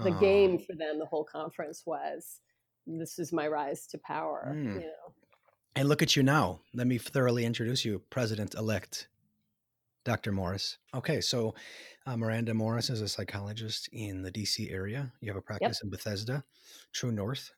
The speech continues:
Speaker 2: and I will put a link to that in the, uh, description. And you have been a part of the Association for Contextual Behavioral Sciences for a while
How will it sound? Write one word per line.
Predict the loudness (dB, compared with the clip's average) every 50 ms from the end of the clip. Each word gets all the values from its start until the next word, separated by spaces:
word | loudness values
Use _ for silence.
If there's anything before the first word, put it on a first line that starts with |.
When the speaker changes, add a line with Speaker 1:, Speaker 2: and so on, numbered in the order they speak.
| _ -12
Speaker 2:
and | -8 -8 -6 -6 -6 -6 -8 -8 -8
I | -8 -6
will | -6 -4 -4 -4 -4 -4 -6 -8 _ _ _ -10
put | -6 -4
a | -4 -2
link | -2 -2 -2 -4
to | -4 -4 -2
that | 0 0 -2 -2 -6 -10 -12 -10
in | -10 -8 -8 -8 -8 -8
the, | -10 -8 -8 -8 -8 -8
uh, | -8 -10 -12 -14 -16 _ _ _ _ _ _ _ _ _ -20 -20 _ _ _ -4
description. | -4 -4 -4 -4 -4 -4 -6 -6 _ _ _ _ _ _ -20 -20 -20 -20 -20 _ _ _ _ _ _ _ _ _ -12 -12 -12 _ _ -2
And | 0 2 4 4 4 4
you | 6 6 6 6 6
have | 6 6 6 4 6
been | 6 6 6 6
a | 2
part | 0 0 0 2 2 2 0
of | -2 -2 0 0 0 0 -2 -2 -2
the | -2 0 0 0 -2
Association | -2 -2 -2 -2 -2 0 0 0 0 0 0 0 0 -2 -4
for | -4 -6 -6 -6 -6
Contextual | -6 -6 -8 -6 -6 -6 -6 -6 -6
Behavioral | -4 -4 -4 -4 -6 -6 -6
Sciences | -6 -6 -6 -4 -4 -4 -6 -6 -8 -8 -10 -10
for | -6 -4 -2
a | -2
while | -2 -2 -4 -8 -10 -14